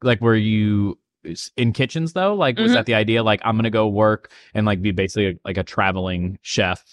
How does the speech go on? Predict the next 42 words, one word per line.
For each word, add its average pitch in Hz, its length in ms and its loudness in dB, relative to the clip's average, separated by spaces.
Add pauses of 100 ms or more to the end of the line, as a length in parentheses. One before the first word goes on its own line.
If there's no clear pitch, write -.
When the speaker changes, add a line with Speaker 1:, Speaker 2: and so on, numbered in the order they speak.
(120)
Speaker 1:
around 95 460 0
and, 92 80 -2
like, 92 220 -2
pick 107 160 -2
up 95 160 -4
jobs 92 640 -2
for 101 140 2
a 95 60 2
while 92 420 0
in 90 220 -2
different 92 300 -6
places 92 500 -4
Speaker 2:
Yeah. 101 140 -2
Speaker 1:
and, 90 440 -4 (560)
and 104 140 2
then, 95 320 0
Speaker 2:
Yeah. 120 80 2
Speaker 1:
oh, 127 60 6
I'm 110 140 2
bored 104 240 4
of 95 100 0
this 98 180 -2
place. 101 320 2
Now 98 100 2
I'm 92 60 0
gonna 92 160 -2
go 90 360 0 (200)
to 107 100 0
another 90 280 0
different 92 280 -4
country 90 560 0
or 85 160 0
different 90 440 -2
part 98 200 2
of 87 60 -2
the 87 320 0
States." - 560 -2
And 82 340 -2 (320)
Speaker 2:
Yeah, 294 280 -4 (100)
because 262 340 -2
I've 226 240 4
always, 196 300 0